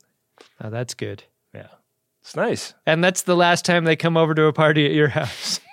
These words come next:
Speaker 2: <laughs> So Paris has really made himself at home here and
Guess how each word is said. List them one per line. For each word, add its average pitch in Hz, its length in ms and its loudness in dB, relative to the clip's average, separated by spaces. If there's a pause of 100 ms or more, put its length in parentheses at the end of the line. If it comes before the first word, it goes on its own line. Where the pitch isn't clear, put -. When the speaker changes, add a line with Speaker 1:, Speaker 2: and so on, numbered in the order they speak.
(640)
Speaker 2:
<laughs> - 280 -16 (1000)
So 196 280 2
Paris 277 460 0
has 226 140 0
really 208 220 2
made 147 240 4
himself 139 400 2
at 117 140 2
home 107 420 0
here 95 560 -4 (320)
and 101 640 -6